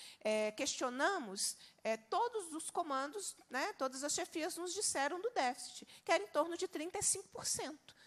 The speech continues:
Então, ou seja, quem hoje está na segurança pública está trabalhando mais porque tem menos gente,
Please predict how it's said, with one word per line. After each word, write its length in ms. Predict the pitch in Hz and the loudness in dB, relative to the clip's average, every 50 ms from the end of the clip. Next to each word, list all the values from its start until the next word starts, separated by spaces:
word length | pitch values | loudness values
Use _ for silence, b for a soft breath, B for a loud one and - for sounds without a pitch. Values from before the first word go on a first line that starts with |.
| B B B | B B B
Então, 180 | - 302 311 381 | 4 6 6 6
ou 100 | 440 - | 4 2
seja, 360 | - - 254 226 208 202 - B B B B B B _ _ _ _ _ _ _ _ _ _ _ _ _ _ _ | 0 0 0 0 0 -2 -6 B B B B B B _ _ _ _ _ _ _ _ _ _ _ _ _ _ _
quem 240 | - 359 480 508 453 | 2 4 4 4 4
hoje 260 | 302 277 262 285 262 | 4 6 6 4 2
está 420 | 247 - - - - 269 269 311 381 | 2 2 2 4 6 6 6 6 4
na 100 | - 262 | 2 -2
segurança 520 | 262 - 254 226 214 220 214 208 214 - 220 | -2 -2 -2 -2 -2 -2 -2 -2 -4 -6 -8
pública 360 | - 294 277 285 311 - 302 | -8 -8 -8 -8 -10 -10 -6
está 180 | 277 - 285 | -4 -4 -4
trabalhando 560 | 277 - 269 262 240 254 247 233 226 226 220 - - | -2 -2 -2 0 2 2 2 2 -2 -4 -6 -10 -10
mais 720 | 254 277 285 294 277 269 269 302 453 - - - - - B B B B B B _ | -6 0 2 4 4 4 4 2 0 2 4 4 4 4 B B B B B B _
porque 260 | - 453 - - - | -2 -2 0 -2 -4
tem 300 | - - - 494 605 571 415 | -2 2 2 2 2 0 -2
menos 360 | 262 254 285 - 554 494 262 | -2 -2 -2 -2 -2 -2 -2
gente, 520 | 240 233 220 277 403 - - - - - | -2 -4 -4 -6 -6 -6 -6 -6 -6 -8